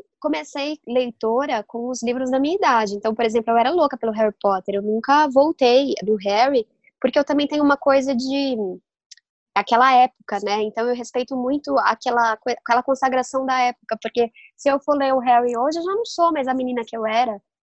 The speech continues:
E talvez o livro precisasse daquela menina que eu era e não dessa mulher que hoje sou. E eu entreguei tudo quando eu li, me fez muito bem, eu adorava, assim, não tem, já falei isso em várias entrevistas, inclusive. Não sei se é, é visto ou não como alta literatura,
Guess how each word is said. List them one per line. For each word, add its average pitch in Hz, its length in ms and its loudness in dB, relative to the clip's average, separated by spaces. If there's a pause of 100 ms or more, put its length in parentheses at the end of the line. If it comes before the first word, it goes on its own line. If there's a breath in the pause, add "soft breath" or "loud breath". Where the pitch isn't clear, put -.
(120)
E 220 360 -2
talvez 247 380 2
o 294 40 -2
livro 285 220 -2
precisasse 294 460 -2
daquela 311 300 -2
menina 269 320 -2
que 247 100 -10
eu 233 80 0
era 226 320 -2
e 240 100 -4
não 262 200 0
dessa 277 240 -4
mulher 233 300 0
que 240 120 -4
hoje 220 200 -2
sou. 190 320 -12 (380)
E 233 60 0
eu 240 100 4
entreguei 302 420 2
tudo 349 240 0
quando 233 220 0
eu 220 80 -2
li, 202 240 -4
me 208 140 -2
fez 254 200 -2
muito 269 280 -2
bem, 254 200 0
eu 226 80 0
adorava, 226 560 -2
assim, 214 200 -6
não 208 140 -4
tem, 233 180 -6
já 233 100 2
falei 277 220 0
isso 302 140 -6
em 233 60 -2
várias 240 280 0
entrevistas, 247 440 -6
inclusive. 208 540 -6 (320)
Não 214 80 0
sei 233 220 0
se 285 260 -2
é, 226 380 2 (200)
é 220 120 2
visto 233 320 -8
ou 233 120 -2
não 208 180 -4
como 247 220 -6
alta 220 220 -4
literatura, 220 540 -6